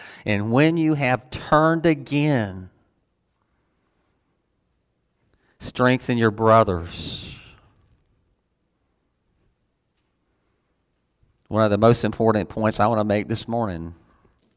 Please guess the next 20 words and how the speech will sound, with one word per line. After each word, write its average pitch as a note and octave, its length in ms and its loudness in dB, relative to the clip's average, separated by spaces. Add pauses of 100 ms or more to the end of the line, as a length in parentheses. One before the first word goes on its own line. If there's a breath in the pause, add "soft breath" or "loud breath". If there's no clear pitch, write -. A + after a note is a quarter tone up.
(140)
is G2 200 -6
this, F2 580 -6 (1700)
is G#2+ 160 0
that G2 160 2
we G2+ 140 2
all A2+ 280 6
have G2+ 300 0
a G2 40 2
little F#2+ 420 0
of G2 100 -4
the F#2 120 -6
heart F#2+ 380 2
of F2 180 -8
Jesus, E2+ 680 -14
or E2+ 320 -4
of E2+ 160 -6
Judas D#2 460 -12
beating E2+ 680 -12
within E2+ 640 -14 (520)
us. - 460 -20